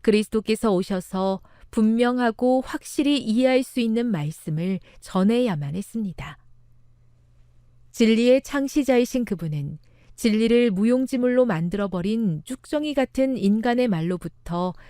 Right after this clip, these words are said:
진리를 떼어 놓아야 했습니다. 하나님의 통치 원리들과 구원의 계획은 분명하게 규명되어야 했습니다. 구약 성경의 교훈이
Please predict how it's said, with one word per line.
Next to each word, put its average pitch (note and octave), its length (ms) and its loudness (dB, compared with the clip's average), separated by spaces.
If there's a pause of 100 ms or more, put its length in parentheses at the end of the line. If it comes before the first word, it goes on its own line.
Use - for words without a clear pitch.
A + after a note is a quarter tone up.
(160)
진리를 G#3+ 640 0
떼어 B3+ 380 0
놓아야 E3+ 460 -2
했습니다. A#3 720 -8 (1120)
하나님의 A3+ 480 4
통치 B3 400 -2
원리들과 F#3 960 -2
구원의 A3 460 2
계획은 G3+ 600 0 (320)
분명하게 B3+ 960 2
규명되어야 A3 840 -2
했습니다. G3 680 -10 (1000)
구약 A#3+ 340 4
성경의 C#4 520 0
교훈이 F#3+ 680 -2